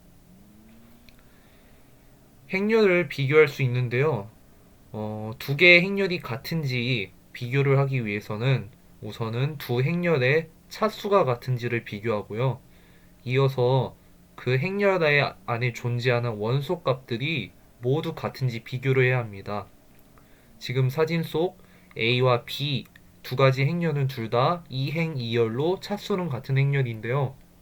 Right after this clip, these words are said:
안에 해당하는 원소값이 주어지지 않은 상태이지만은 에이 일일과 비 일일의 원소값이 같아야 되고, 에이 일이와 비 일이가 같아야 되고, 이런 식으로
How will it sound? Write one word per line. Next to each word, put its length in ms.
안에 480
해당하는 640
원소값이 720
주어지지 460
않은 240
상태이지만은 1040
에이 300
일일과 840
비 200
일일의 480
원소값이 800
같아야 440
되고, 320
에이 180
일이와 580
비 200
일이가 360
같아야 360
되고, 360
이런 260
식으로 580